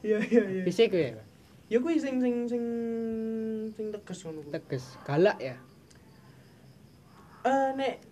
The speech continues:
Speaker 1: misal
Speaker 2: Ora.
Speaker 1: first impression anu cuek.
Speaker 2: Oh.
Speaker 1: Judes tapi asline
Speaker 2: Judes.
Speaker 1: ora.
Speaker 2: Oh iya, iya.
Speaker 1: Mm-mm.
Speaker 2: Judes tapi nek wis kenal enjoy.
Speaker 1: Enjoy,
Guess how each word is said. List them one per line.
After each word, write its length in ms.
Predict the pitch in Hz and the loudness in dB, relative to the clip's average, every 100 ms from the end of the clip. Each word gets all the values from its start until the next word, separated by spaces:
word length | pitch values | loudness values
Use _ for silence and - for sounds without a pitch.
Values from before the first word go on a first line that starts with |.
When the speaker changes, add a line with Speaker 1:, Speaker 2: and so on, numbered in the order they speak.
| - | -20
Speaker 1:
misal 280 | - 254 294 | -6 -2 8
Speaker 2:
Ora. 240 | 311 247 - | 12 10 8
Speaker 1:
first 240 | - 294 262 | -2 -4 -2
impression 480 | 294 294 285 320 339 | -2 0 0 -2 -2
anu 240 | 254 233 | -2 -2
cuek. 320 | 208 247 180 - - | -2 -4 -4 -8 -14
Speaker 2:
Oh. 720 | - 165 196 214 220 220 226 226 | -4 0 4 4 4 2 2 4
Speaker 1:
Judes 320 | 226 240 226 | 4 4 4
tapi 240 | 240 269 | 2 0
asline 320 | 269 - 175 | 0 2 2
Speaker 2:
Judes. 240 | 240 170 175 | 6 6 6
Speaker 1:
ora. 180 | 156 156 | 0 -4
Speaker 2:
Oh 160 | 147 165 | 0 2
iya, 240 | 160 147 | 4 2
iya. 60 | 131 | -2
Speaker 1:
Mm-mm. 320 | - 185 170 | -10 -12 -10
Speaker 2:
Judes 340 | 165 190 190 247 | 2 4 8 8
tapi 200 | 240 254 | 6 4
nek 160 | 254 226 | 0 -2
wis 80 | |
kenal 400 | - 208 247 269 - - | 0 2 2 0 -10 -8
enjoy. 460 | - 202 190 160 135 | 2 6 8 6 4
Speaker 1:
Enjoy, 600 | 233 214 226 214 202 196 | 2 6 6 6 2 0